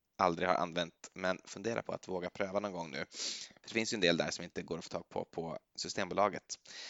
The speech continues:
Eh, hur som helst, det här elixiret, det är ungefär grön chartreuse fast liksom starkare. Jag tror att det är en sextionio procent i alkoholhalt eller någonting sånt.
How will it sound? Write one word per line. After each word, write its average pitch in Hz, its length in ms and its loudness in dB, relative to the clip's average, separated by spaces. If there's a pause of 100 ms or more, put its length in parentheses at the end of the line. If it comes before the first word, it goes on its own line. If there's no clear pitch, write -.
(260)
Eh, 87 400 6 (160)
hur 127 260 -2
som 131 140 4
helst, - 320 2
det 101 100 2
här 131 320 8 (300)
elixiret, 95 480 2
det 104 300 6
är 113 120 8 (320)
ungefär 107 540 4
grön 80 320 -2
chartreuse - 640 -2
fast - 520 -4
liksom - 260 -8
starkare. - 680 6
Jag - 100 0
tror 110 80 4
att 98 60 4
det 95 80 2
är 90 40 0
en 85 60 -4
sextionio 87 520 -2
procent 87 420 -2
i - 20 -2
alkoholhalt 87 640 -4
eller 82 180 4
någonting 73 260 -8
sånt. - 320 -8